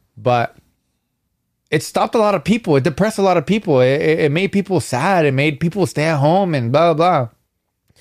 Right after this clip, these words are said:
And you see articles coming out like, "Oh, C D C says now that if you have coronavirus,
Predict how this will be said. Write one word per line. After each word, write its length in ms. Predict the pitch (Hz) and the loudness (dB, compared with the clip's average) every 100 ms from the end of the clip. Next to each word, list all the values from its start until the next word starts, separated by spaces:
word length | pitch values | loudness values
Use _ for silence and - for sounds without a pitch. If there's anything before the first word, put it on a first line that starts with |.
| _ - _ _ _ _ _ | _ -20 _ _ _ _ _
And 120 | 147 | 0
you 60 | 160 | 0
see 140 | - | 2
articles 400 | 170 165 165 160 | 2 2 2 0
coming 240 | - 156 143 | 0 0 2
out 160 | 143 | 4
like, 100 | 135 | 4
"Oh, 140 | 165 156 | 4 2
C 180 | - 175 | 2 0
D 80 | |
C 160 | 160 185 | 2 0
says 160 | 147 143 | 0 2
now 240 | 147 147 | 2 4
that 140 | 139 135 | 4 2
if 160 | 120 | 2
you 80 | 143 | 2
have 140 | 147 | 2
coronavirus, 720 | - 143 131 127 131 131 123 | 2 0 2 2 2 2 0